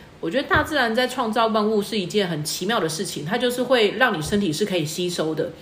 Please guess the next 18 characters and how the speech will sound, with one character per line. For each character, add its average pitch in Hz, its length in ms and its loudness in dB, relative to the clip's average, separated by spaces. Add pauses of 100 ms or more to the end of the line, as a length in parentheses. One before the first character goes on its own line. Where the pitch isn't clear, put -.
(360)
所 - 140 2
以 277 60 4
像 302 140 2
我 233 60 -2
们 202 80 2
喝 247 180 4
的 214 100 4
牛 175 220 0
奶 151 260 0
啊， 139 240 -6
吼， 156 160 -4
是 226 200 -6
钙 226 240 0
含 180 180 -2
量 202 180 2
最 196 160 0
高 156 280 -4
的， 156 120 -2